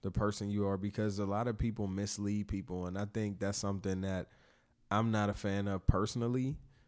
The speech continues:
because you, you wrap this agenda around your own narcissism. You know what I mean? And I feel everybody's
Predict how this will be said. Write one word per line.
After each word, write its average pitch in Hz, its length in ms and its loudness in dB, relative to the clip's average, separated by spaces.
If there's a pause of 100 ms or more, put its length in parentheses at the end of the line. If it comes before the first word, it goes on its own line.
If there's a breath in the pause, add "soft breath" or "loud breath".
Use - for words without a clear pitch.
(220 soft breath)
because 107 440 2 (640)
you, 113 420 2
you 107 180 0
wrap 107 500 2 (640)
this 110 220 2
agenda 104 580 2
around 95 720 0 (520 soft breath)
your 110 320 2
own 104 640 2 (1040 soft breath)
narcissism. 95 960 -4 (500)
You 113 120 0
know 117 100 2
what 110 100 0
I 110 40 -2
mean? 113 220 2
And 110 80 0
I 123 40 0
feel 127 240 2
everybody's 104 640 2